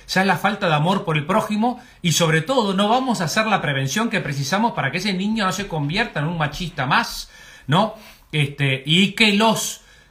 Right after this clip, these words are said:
varones que no tengan esa culpa puedan expresarlo, puedan hablar, a, puedan decir que son distintos y que eso no quiere decir, este, tener, tener los sentimientos,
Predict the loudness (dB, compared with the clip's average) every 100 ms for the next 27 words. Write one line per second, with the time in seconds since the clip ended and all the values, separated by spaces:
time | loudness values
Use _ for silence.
0 | 0 6 6 6 2 2 -2 0 0 2
1 | 0 -2 -2 -2 -2 -4 -4 -2 0 0
2 | 2 4 2 0 -4 0 0 2 -2 -4
3 | 0 2 2 0 0 -2 0 0 0 -2
4 | -14 -20 -20 -10 2 4 4 0 -2 2
5 | 2 2 -4 0 0 0 -2 -2 0 0
6 | -2 -4 -4 -4 -2 -2 -4 -4 -2 0
7 | -2 -4 -12 -10 -6 -4 -2 0 2 2
8 | 0 -8 -10 -4 0 0 0 -2 -2 -2
9 | 0 0 0 -2 -4